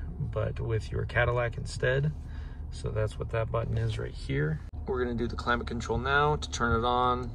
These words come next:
press this button, auto, just the setting for the, the vents.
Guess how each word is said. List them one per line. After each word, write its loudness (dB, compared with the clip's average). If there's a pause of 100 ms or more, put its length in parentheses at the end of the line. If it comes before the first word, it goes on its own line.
(140)
press -4
this -2
button, 2 (160)
auto, 4 (340)
just -4
the -8
setting 2
for 0
the, 0 (160)
the 0
vents. 0